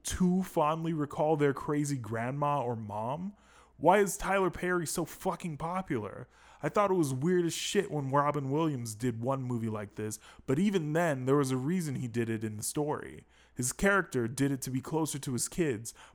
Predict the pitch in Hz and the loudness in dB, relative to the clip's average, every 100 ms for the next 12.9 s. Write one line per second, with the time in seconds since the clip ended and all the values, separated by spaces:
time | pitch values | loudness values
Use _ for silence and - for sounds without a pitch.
0 | 127 131 143 226 185 131 123 135 139 160 | 0 0 2 4 4 2 -2 -2 -2 -2
1 | - 131 113 - 147 156 - 110 104 - | 0 -2 -2 2 2 2 -4 -6 -6 -6
2 | 110 110 110 131 - - - _ _ _ | -6 -4 -4 -4 -6 -8 -10 _ _ _
3 | _ _ _ _ _ _ _ - 143 180 | _ _ _ _ _ _ _ -4 0 0
4 | 175 185 139 139 151 127 113 107 98 - | 4 4 4 2 4 2 0 -2 -4 -12
5 | - _ _ _ _ _ _ _ - 160 | -18 _ _ _ _ _ _ _ 0 4
6 | 165 - 160 147 131 113 113 110 107 113 | 4 4 2 4 2 2 0 -2 -2 -4
7 | 104 110 104 - 101 - 113 104 123 - | -4 -6 -8 -8 -10 -6 -4 -4 -8 -6
8 | 107 104 - _ _ - 123 131 135 117 | -6 -6 -14 _ _ -8 -2 0 0 0
9 | 117 110 - - 107 - _ _ _ - | -4 -4 -6 -10 -12 -18 _ _ _ 2
10 | 165 156 147 113 107 - _ _ _ - | 2 2 -2 -2 -2 -6 _ _ _ -2
11 | 185 - 135 113 104 104 - _ _ _ | -2 0 -2 -2 -6 -10 -14 _ _ _
12 | - 165 147 143 - 131 151 131 - | -4 0 0 -2 -6 -8 -6 -6 -8